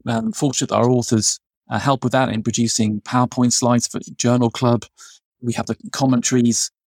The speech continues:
written by real experts in the field. Often they've reviewed the paper, so they have tremendous insight into the,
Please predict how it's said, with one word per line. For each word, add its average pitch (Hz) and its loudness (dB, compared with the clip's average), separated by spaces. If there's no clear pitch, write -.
written 123 2
by 113 2
real 139 0
experts 120 0
in 120 2
the 113 0
field. 120 0
Often 135 0
they've 120 2
reviewed 117 2
the 123 0
paper, 147 -4
so - -4
they 117 2
have 120 0
tremendous 131 0
insight 110 0
into 104 -2
the, 101 -4